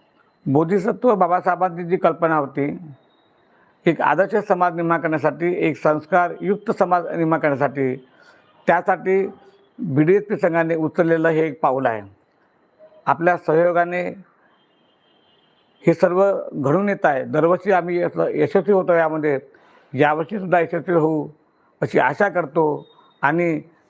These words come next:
धम्मपाला गाथा, गाथा घेऊन जर तुम्हाला अजून काही याच्यामध्ये सूचना द्यायच्या असेल, तर त्या तुम्ही या, अ, व्हिडिओच्या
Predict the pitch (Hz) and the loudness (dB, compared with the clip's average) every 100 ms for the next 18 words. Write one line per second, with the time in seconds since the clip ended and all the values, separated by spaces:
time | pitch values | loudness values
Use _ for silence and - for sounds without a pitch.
0 | 131 135 165 175 165 165 143 151 151 139 | -2 0 2 2 0 0 0 -2 -2 -2
1 | 147 165 147 151 143 135 - _ - 117 | 0 0 0 -2 -2 -6 -14 _ -16 2
2 | 180 190 190 175 175 143 165 160 175 180 | 2 2 0 2 2 0 -6 -2 0 0
3 | 190 180 - _ _ _ 147 143 175 170 | -2 -6 -12 _ _ _ -2 2 0 0
4 | 160 170 - - _ _ _ _ _ _ | -2 -2 -6 -18 _ _ _ _ _ _
5 | _ _ _ _ _ _ - - _ - | _ _ _ _ _ _ -20 -20 _ -4
6 | 180 170 214 190 180 175 165 160 139 143 | -2 2 2 2 2 0 0 -2 -4 -10
7 | _ _ - 170 180 175 175 175 175 - | _ _ -4 0 0 0 0 0 0 -4
8 | _ - _ _ _ - 165 170 165 143 | _ -20 _ _ _ 0 2 2 0 -4
9 | 101 143 139 139 135 127 156 175 165 175 | -4 0 2 2 0 0 0 0 2 2
10 | 180 | 0